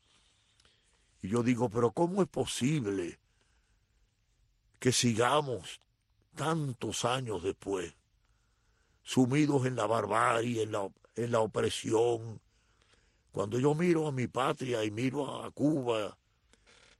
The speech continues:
y veo que allí hay un solo partido, un partido comunista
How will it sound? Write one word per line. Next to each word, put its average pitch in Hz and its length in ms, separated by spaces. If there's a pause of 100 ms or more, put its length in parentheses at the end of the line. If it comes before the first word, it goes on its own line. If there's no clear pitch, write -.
(380)
y 110 140
veo 131 320
que 123 80
allí 131 420
hay 131 140
un 131 220
solo 127 340
partido, 117 760
un 98 140
partido 117 520
comunista 117 1000